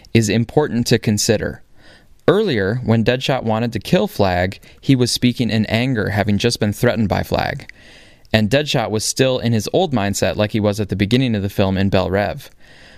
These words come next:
But a lot has happened since then, even though it was only a few minutes ago. Things that have happened. First of all, Harley called him a friend. Second, he's calmed down a bit from the confrontation with Flag. Third, Boomerang and Harley position Deadshot as the de facto leader of the team,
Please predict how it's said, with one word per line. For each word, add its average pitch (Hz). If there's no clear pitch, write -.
But 113
a 110
lot 147
has 185
happened 151
since 101
then, 90
even 143
though 123
it -
was 113
only 113
a -
few 117
minutes 151
ago. -
Things 143
that 156
have 151
happened. 147
First 156
of 110
all, 107
Harley 113
called 104
him 120
a 139
friend. 107
Second, 123
he's 120
calmed 135
down 120
a 98
bit 98
from 113
the 107
confrontation 95
with 92
Flag. -
Third, 135
Boomerang 139
and 143
Harley 120
position 127
Deadshot 117
as 104
the 110
de 101
facto 104
leader 104
of 107
the 107
team, 127